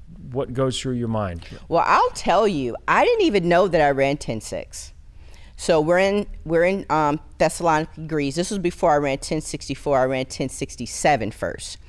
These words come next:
Speaker 2: in Thessaloniki, Greece. I had just took third at, um, Berlin World Championship. So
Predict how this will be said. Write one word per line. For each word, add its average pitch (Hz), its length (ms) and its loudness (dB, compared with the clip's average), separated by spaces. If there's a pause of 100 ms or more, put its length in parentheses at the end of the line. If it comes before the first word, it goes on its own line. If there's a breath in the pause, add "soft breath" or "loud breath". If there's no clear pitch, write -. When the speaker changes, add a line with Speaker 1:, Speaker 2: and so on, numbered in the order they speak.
(280 soft breath)
Speaker 2:
in 123 120 -6
Thessaloniki, 131 760 -2
Greece. 131 400 -8
I 135 120 -2
had 139 260 -2
just 160 420 0
took - 260 -4
third 147 680 2 (100)
at, 123 540 0
um, 123 420 -2 (420 loud breath)
Berlin 139 640 2
World 127 200 2
Championship. 127 680 -4
So 160 280 0